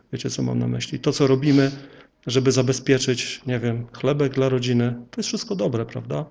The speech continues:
Żeby gdzieś, nie wiem, lepszą pracę zdobyć,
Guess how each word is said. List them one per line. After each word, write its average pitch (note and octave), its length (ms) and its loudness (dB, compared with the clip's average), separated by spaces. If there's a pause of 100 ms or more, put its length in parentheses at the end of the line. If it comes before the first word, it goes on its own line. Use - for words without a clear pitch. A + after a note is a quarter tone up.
(560)
Żeby B2 240 0
gdzieś, A#2 360 0
nie A#2+ 100 0
wiem, A2+ 400 -2
lepszą A#2 300 -2
pracę C3+ 360 0
zdobyć, A#2+ 640 -4